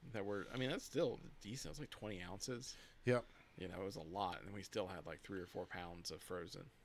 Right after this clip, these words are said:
Speaker 2: Yeah. So we used frozen in secondary.
Speaker 1: Mm-hmm.
Speaker 2: Um, well, no, it's still technically in primary 'cause we didn't, we, it, even though we racked it to the other thing, we did a, a rough rack where we re-swirled
Speaker 1: Mm-hmm.
Speaker 2: the, the yeast. So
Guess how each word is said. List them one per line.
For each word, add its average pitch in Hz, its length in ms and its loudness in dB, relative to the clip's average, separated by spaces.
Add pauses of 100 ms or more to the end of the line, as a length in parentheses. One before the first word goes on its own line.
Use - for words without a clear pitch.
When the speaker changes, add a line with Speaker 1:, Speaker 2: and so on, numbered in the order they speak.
Speaker 2:
Yeah. 90 240 6 (480)
So 123 240 10
we 120 120 10
used 110 460 4
frozen 123 600 8
in 101 140 0
secondary. 87 760 4
Speaker 1:
Mm-hmm. 92 580 -4
Speaker 2:
Um, 90 360 4 (360)
well, 131 280 12
no, 131 180 10
it's 120 100 6
still 233 200 8
technically 143 460 8
in 98 120 6
primary 78 680 2
'cause - 160 2
we 123 80 10
didn't, 104 400 6
we, 120 120 10
it, 117 340 8
even 143 240 10
though 139 100 12
we 123 120 12
racked 110 360 8
it 101 120 0
to - 60 -4
the 110 100 8
other 107 100 6
thing, 101 220 0
we 101 60 4
did 101 180 6
a, 90 260 6 (480)
a 104 80 4
rough 113 280 6
rack 123 320 6
where 110 80 6
we 98 140 6
re-swirled 101 720 6
Speaker 1:
Mm-hmm. 90 220 2
Speaker 2:
the, 90 120 0
the 95 80 2
yeast. 104 400 2 (460)
So 117 540 12